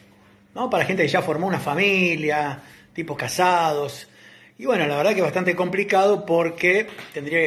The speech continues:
escribir un libro de seiscientos setenta mil millones de páginas o de volúmenes, ¿no? Porque cada pareja es absolutamente distinta. Eh, pero hay un secreto.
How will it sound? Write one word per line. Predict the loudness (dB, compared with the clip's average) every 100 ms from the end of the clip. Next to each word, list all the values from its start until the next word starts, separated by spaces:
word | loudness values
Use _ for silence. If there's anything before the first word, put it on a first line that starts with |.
| 0
escribir | -4 -2 -2
un | 0
libro | 0 2 2
de | 2 0 -2 -4 -10
seiscientos | -8 -6 -6 -4 -2 -2 -2
setenta | -2 -2 -2 -2
mil | -2 -2
millones | -2 0 0 0 2
de | 2 2 0 0 -2 -6 -10 -20 -20 -20 -6
páginas | -2 -2 -2 -2 -2
o | 0
de | 0
volúmenes, | 4 4 4 2 -2 -4 -8 -6
¿no? | -4 -4
Porque | -6 -10 -8 -4 -4 -6 -12 -18 -16 -14 -14 -14 -16 -18 -20 -20 -20 -20 -20 -14 -2
cada | 2 2
pareja | 2 2 2 0 0 0 -4 -10 -18
es | -14 -10
absolutamente | -8 -4 -2 -2 -4 -4
distinta. | -2 0 0 0 -2 -4 -8 -20 -20 -20 -20 -20 -20 _ _ _ _ 0
Eh, | 4 4 4 4 2
pero | 2 2
hay | 2
un | 0
secreto. | 0 0 0 -2 -4 -10 -12